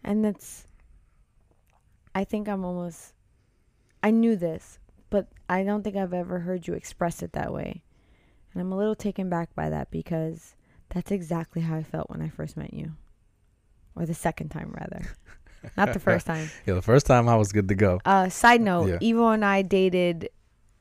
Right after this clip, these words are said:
Speaker 1: I've known Evo for twenty-one years,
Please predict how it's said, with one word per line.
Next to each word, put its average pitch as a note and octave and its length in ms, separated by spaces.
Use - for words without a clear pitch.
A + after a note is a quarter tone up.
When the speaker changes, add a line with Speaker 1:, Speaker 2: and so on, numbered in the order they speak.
Speaker 1:
I've G3+ 160
known G#3+ 420
Evo F#3 460
for F3 640
twenty-one F#3 760
years, F3 580